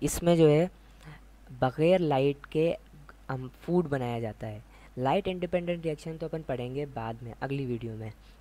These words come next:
इसमें हम पढ़ेंगे light dependent reaction। इसमें क्या होता है कि इसमें जो है light की need होती है, अगर sunlight होगी तो ये reaction होगा, वरना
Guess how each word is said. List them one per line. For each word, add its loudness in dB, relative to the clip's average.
इसमें -4
हम -4
पढ़ेंगे 0
light 0
dependent -6
reaction। -12
इसमें -8
क्या -4
होता -4
है 0
कि -6
इसमें -10
जो -8
है -4
light 0
की 0
need -4
होती -6
है, -4
अगर -4
sunlight -6
होगी -6
तो 0
ये -2
reaction -4
होगा, -4
वरना -6